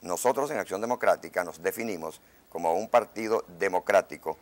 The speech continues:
pluralista, que garantiza la democracia competitiva externa e internamente. Por esto mismo, Jaime Lucinchi y yo estamos ayudando a Acción Democrática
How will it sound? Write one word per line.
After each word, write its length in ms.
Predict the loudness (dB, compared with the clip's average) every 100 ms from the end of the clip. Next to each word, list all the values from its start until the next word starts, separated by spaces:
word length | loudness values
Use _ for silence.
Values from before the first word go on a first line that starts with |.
| _ _ _ _ _
pluralista, 840 | -6 2 4 4 2 -8 0 0 0 _ _ _ _ _
que 340 | -2 2 2 0
garantiza 1000 | 2 4 4 2 -6 -10 -10 -8 -8 -10 -12 _ -20 -20 -14
la 300 | 2 4 4
democracia 760 | 0 -4 -2 2 2 2 -4 -4 -2
competitiva 1040 | 0 0 -4 -6 -6 -10 -10 -2 0 0 -2 _ -2
externa 760 | -2 -4 2 4 4 -2 -6 -6
e 80 | -8
internamente. 760 | -8 -2 -2 0 -6 -10 -14 -20 -20 _ _ _ -4
Por 160 | 0
esto 240 | 0 0 -2
mismo, 400 | -2 -6 -10 -10 _ -20 -20 _ 4
Jaime 320 | 6 6 2
Lucinchi 500 | -4 -6 -6 -8 -10
y 180 | -8 -6
yo 280 | 2 4 2 -6 _ -12
estamos 420 | -4 -2 -2 -2
ayudando 540 | -2 2 0 2 2
a 40 | 0
Acción 280 | -2 -6
Democrática 680 | -4 -4 2 2 2 -4 -6